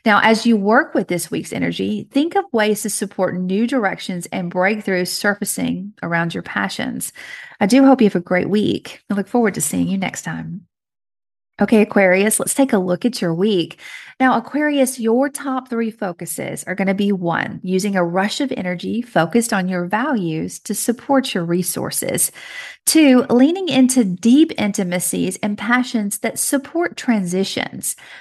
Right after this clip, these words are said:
And three, working with forward-thinking ideas to support your foundations.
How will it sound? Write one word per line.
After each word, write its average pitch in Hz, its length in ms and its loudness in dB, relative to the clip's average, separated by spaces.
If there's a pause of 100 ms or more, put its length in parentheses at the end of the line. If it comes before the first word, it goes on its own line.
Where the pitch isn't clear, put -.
(120)
And 202 260 0
three, 269 580 4
working 254 460 2
with 226 180 6
forward-thinking 262 1080 2
ideas 196 760 -2 (420)
to 226 100 -4
support - 460 -4
your 190 80 -4
foundations. - 840 -4